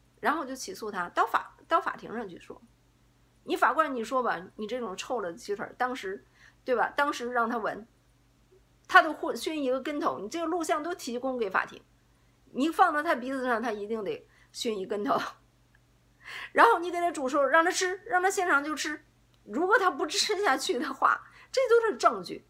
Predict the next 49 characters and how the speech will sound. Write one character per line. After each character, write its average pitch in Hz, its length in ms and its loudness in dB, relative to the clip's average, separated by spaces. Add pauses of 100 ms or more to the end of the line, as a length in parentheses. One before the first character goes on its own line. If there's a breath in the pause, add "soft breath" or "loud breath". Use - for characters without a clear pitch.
拿 254 160 4
到 277 80 2
法 214 160 0
庭 180 180 -8
上， 175 200 -10 (1700)
看 302 160 2
他 233 80 -2
还 202 100 -6
说 208 160 -6
啥？ 180 240 -6 (1160 loud breath)
不 370 220 2
要 466 240 6
老 233 240 4
是 262 300 -2
用 285 200 -4
一 233 80 -4
些 277 220 -8
其 240 300 -10
他 294 180 0
的 233 80 0
方 262 180 0
式 214 140 -6
来 170 160 -4
解 - 180 -8
决。 - 280 -16 (1200 soft breath)
崔 415 200 2
永 320 180 0
元 202 180 0
那 269 160 -2
个 180 200 -2
就 190 120 -2
是， 180 320 -8
崔 - 160 -8
永 294 140 -4
元 214 320 -4 (420 soft breath)
帮 277 240 2
助 233 200 -4
那 202 180 -6
个 196 80 0
什 190 140 -6
么， 180 380 -4
那 185 200 -10
个 - 260 -4
王 190 160 -2
林 220 160 -6
清 220 240 -8
那 196 160 -10
个 - 220 -14
是， - 180 -14